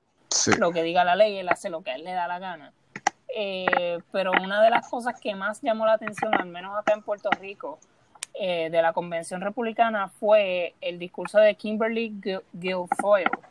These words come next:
Speaker 2: Ella es la novia de Donald Trump junior,
Speaker 1: Ujú.
Speaker 2: eh,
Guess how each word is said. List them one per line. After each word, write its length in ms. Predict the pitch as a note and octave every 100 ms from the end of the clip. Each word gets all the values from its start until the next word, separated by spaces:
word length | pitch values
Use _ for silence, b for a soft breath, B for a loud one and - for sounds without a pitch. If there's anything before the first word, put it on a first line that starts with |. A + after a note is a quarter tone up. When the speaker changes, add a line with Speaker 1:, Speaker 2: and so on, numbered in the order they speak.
| -
Speaker 2:
Ella 140 | E3+
es 60 | F3
la 140 | G#3
novia 300 | G3+ G#3 G#3+
de 100 | G#3+
Donald 320 | F#3 F#3 G3 G3
Trump 280 | G#3+ G3 F3+
junior, 380 | A3 G3+ E3 C#3 -
Speaker 1:
Ujú. 220 | A2 G#2+ A2 -
Speaker 2:
eh, 580 | - E3+ E3 E3 D#3+